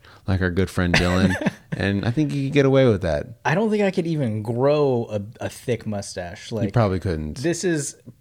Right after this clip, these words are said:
Speaker 2: pretty much as, as thick as it gets. Like, it'll
Speaker 1: Mm-hmm.
Speaker 2: grow longer, but it's not gonna look good.
Speaker 1: If you had a big, thick mustache like that, it would probably make you look super Hispanic too.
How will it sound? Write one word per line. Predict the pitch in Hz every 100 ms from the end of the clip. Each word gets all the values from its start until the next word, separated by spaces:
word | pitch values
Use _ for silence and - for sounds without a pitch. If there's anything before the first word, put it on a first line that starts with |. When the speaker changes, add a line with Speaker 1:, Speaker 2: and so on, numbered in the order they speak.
| -
Speaker 2:
pretty | 220 214
much | 175 156 - - _ _
as, | 127 117 110 -
as | 117 104 110
thick | - - 139 151
as | 180 180
it | 220
gets. | 196 190 - -
Like, | - 98
it'll | -
Speaker 1:
Mm-hmm. | 95
Speaker 2:
grow | 143 139
longer, | 117 123 139 104
but | 98 101
it's | 110 -
not | 127 113
gonna | 98
look | 92 85
good. | - 92 92 - -
Speaker 1:
If | 110
you | 165
had | 165
a |
big, | 95 - 131 123
thick | - 127 120
mustache | 104 101 - 113 113 110
like | 110
that, | 110 113 -
it |
would | 101
probably | - 101
make | 95 92
you | 98
look | 87 80
super | - - 120 92
Hispanic | 92 - 85 71 55 -
too. | -